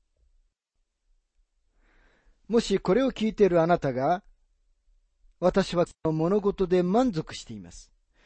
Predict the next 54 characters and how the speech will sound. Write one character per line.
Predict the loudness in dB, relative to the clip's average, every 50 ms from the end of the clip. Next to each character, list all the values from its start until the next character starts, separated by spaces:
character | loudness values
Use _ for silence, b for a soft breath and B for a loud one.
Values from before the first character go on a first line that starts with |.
| _ _ _ 0
だ | 2 2
か | 2 4 2
ら | 2 2
救 | 0 -2 -12 -16 -6 -4 -2
い | 0 2
に | 2 4
は | 4 4 2 2 -2 _
興 | -2 0 0 2 0
味 | 0 2
が | 4 4 4 4 2 _
あ | -4 -2 -2
り | 0 0
ま | 0 0 0 -2
せ | -2 -2 -2 -2
ん」 |
と | -2 -2 -2 -2
い | 2 4 4
う | 4
の | 4 2 -2
な | -2 -4 -6
ら、 | -6 -10 -12 -16 _ _ b b b b b b
こ | 0 2
の | 2 2
招 | 4 4 2 2 0
き | 0 0 2
は | 4 6 6 6
あ | 6
な | 4 4
た | 4 4 2
に | 0 0
対 | 2 2 2 2
す | 2 -2 -2
る | 0 0
も | 0 0 0
の | 0 2
で | 4 6
は | 6 6 6
な | 4 4 2
い | 0
の | -2 -6
で | -14 -20
す。 | -20 -20 -20 -20 -20 _ _ _ _ _ _ _ _ _ _ _ b b b b b b b b
こ | -2 -2 0
の | 2
招 | 4 4 2 2 0
き | -2 -2
は | -2 0 -2 -4 -8 -12 _ _ _ _ -4
あ | -2 0
な | 0 0
た | 0 0 2
が | 4 4 4 4 2 -2 _ -20 -20
真 | -16 -10 -4 -2 -2 0 0
理 | 0 0
に | 0 -2 -2 -4